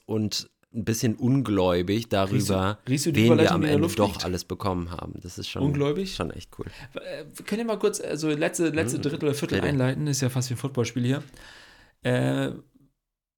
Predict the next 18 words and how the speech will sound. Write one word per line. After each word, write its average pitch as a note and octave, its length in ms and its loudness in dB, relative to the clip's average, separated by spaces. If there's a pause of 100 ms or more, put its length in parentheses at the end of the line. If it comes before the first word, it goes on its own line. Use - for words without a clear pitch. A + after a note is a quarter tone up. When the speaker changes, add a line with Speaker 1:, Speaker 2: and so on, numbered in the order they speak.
(200)
Speaker 2:
glaub, B2 360 -2
äh, B2 160 -2 (420)
wir B2 100 -4
stellen E3+ 160 -2
die G3 60 0
Frage B2+ 180 -2
mal, A2 160 -2
glaubst, C3+ 400 -2
was D3+ 140 -2
glaubst C3 300 0
du B2 60 -4
denn A2+ 80 -6
eigentlich G#2 180 -8
jetzt? A#2 200 -10
Glaubst C3 380 -4
du C3 140 -2
an A2+ 240 -6
den A#2 440 -6